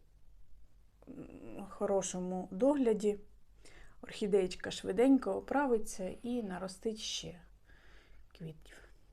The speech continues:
Так що це така ось чудова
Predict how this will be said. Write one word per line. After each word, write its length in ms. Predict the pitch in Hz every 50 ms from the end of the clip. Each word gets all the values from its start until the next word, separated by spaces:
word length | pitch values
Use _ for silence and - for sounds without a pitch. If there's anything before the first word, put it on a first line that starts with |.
| - -
Так 180 | - 233 233 -
що 200 | - - - 185
це 340 | 185 - - - 240 240 240 247 - - - - - - - - - - - - - - - - - - - - - - - - - - - - - - - - - - - - - - - - - -
така 360 | - 170 - - 190 196 196
ось 280 | 185 180 180 - - - - - - - - - - - - - - - - - - - - - -
чудова 680 | - - - 175 170 165 170 175 175 180 175 170 170